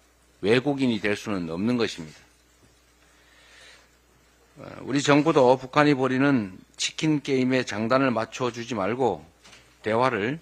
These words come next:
적극적으로 모색해야 합니다. 평화가 가장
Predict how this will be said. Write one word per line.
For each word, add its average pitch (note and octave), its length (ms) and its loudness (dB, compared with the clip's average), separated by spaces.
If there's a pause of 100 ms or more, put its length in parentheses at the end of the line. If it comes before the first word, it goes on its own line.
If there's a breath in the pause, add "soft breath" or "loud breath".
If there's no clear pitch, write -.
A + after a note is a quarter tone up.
(100)
적극적으로 G2+ 920 -6
모색해야 G2+ 580 -6
합니다. E2+ 320 -10 (1400 soft breath)
평화가 C3+ 840 4
가장 A2+ 460 -2